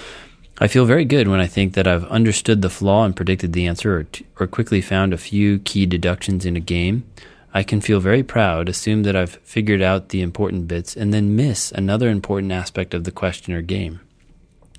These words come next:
Okay. "Sometimes in L R I may go through several questions after the first ten. Felt I easily found the C R."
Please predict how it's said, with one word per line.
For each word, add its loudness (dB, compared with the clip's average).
Okay. -4
"Sometimes 2
in 6
L 6
R 4
I 0
may 2
go 0
through -4
several 0
questions -6
after -8
the -10
first -12
ten. -2
Felt 2
I 2
easily 0
found -2
the -4
C -4
R." -8